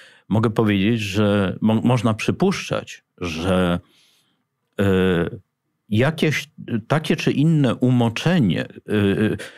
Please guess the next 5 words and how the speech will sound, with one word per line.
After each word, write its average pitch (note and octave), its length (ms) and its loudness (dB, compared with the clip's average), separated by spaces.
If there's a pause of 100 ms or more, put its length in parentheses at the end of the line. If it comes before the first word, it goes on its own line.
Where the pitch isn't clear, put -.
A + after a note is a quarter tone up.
(140)
posiadanie B2+ 460 2
materiałów A#2 560 2
kompromitujących A2 1120 0
na E2 220 0
kogoś - 680 -4